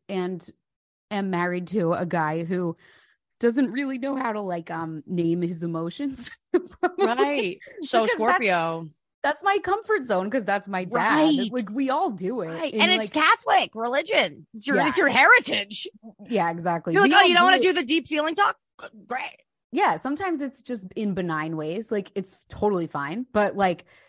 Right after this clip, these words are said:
Speaker 1: you know, then there's other things where it's like, you know, you, yeah, like, be-,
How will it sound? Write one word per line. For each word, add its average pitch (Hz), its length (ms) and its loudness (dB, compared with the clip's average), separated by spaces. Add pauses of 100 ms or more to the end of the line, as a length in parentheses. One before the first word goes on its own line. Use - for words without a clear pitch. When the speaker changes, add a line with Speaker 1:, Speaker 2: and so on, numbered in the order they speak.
(140)
Speaker 1:
you 208 140 -4
know, - 140 -2
then 190 140 -2
there's 185 200 -4
other 185 200 -4
things 160 320 -8
where 160 160 -6
it's 156 200 -10
like, 151 360 -4 (220)
you 175 140 -4
know, 147 320 -8
you, 165 320 -8 (560)
yeah, 165 320 0
like, 165 280 -4
be-, 180 240 -8